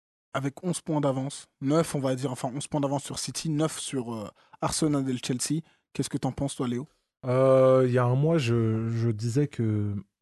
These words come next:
Speaker 2: je pensais que Liverpool allait, allait remporter le, la Première Ligue. Bah, les résultats récents et l'écart de points, forcément, me confortent dans cette idée.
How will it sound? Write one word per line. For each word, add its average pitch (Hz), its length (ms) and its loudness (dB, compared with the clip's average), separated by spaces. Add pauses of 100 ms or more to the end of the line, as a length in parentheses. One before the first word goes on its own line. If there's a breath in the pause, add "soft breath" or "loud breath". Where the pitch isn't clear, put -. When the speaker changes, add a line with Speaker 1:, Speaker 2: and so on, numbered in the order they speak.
Speaker 2:
je - 140 -16
pensais 117 280 -2
que - 80 -8
Liverpool 117 440 -4
allait, 104 420 0 (200)
allait 120 200 0
remporter 120 460 -2
le, 107 180 0
la 107 140 -2
Première 117 380 0
Ligue. 147 220 0
Bah, 110 200 -4
les 107 140 -2
résultats 117 440 -2
récents 131 480 0
et 120 80 -2
l'écart 107 320 -4
de 110 100 -2
points, 117 260 -6
forcément, 110 400 -4
me 110 80 -4
confortent 110 380 -6
dans 107 100 -2
cette - 260 -6
idée. 127 260 0